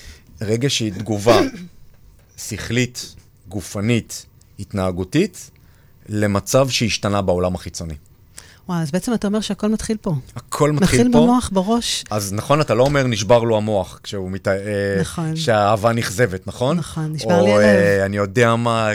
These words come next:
Speaker 1: קירוב מוחות בתור קירוב לבבות.
Speaker 2: נכון.
Speaker 1: אנחנו מרגישים את זה בגוף, זה הרגע המודע שלנו,
Speaker 2: אנחנו
Speaker 1: אוקיי?
Speaker 2: מדברים רגשות.
Speaker 1: בדיוק,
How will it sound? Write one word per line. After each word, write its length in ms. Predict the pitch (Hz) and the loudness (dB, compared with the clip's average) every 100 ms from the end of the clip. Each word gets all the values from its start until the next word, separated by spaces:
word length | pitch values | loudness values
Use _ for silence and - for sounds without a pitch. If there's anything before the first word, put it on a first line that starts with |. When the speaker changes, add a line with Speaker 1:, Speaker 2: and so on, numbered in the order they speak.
| - | -4
Speaker 1:
קירוב 500 | - 107 131 135 123 | -8 -4 -4 -4 -6
מוחות 400 | 113 - 135 95 | -6 -2 -4 -4
בתור 300 | - 110 95 | -8 -8 -8
קירוב 280 | 101 104 | -10 -6
לבבות. 400 | 107 98 95 95 - | -6 -6 -6 -8 -6
Speaker 2:
נכון. 440 | 170 - 160 156 | -6 -6 -6 -4
Speaker 1:
אנחנו 260 | 151 147 156 | -2 -2 -2
מרגישים 400 | 143 127 - 165 | -4 -2 0 2
את 60 | |
זה 80 | 143 | 2
בגוף, 340 | 131 131 - 120 | 0 0 -4 -8
זה 180 | 113 147 | 2 4
הרגע 280 | 143 143 127 | 4 4 2
המודע 420 | 117 110 104 113 | 2 0 2 2
שלנו, 360 | - 98 87 85 | 0 -6 -6 -6
Speaker 2:
אנחנו 140 | - | -2
Speaker 1:
אוקיי? 140 | 190 190 | 0 2
Speaker 2:
מדברים 260 | 165 214 349 | 2 0 -2
רגשות. 440 | 269 170 175 160 | -4 -4 -4 -6
Speaker 1:
בדיוק, 400 | 92 127 147 - | -6 -8 -8 -10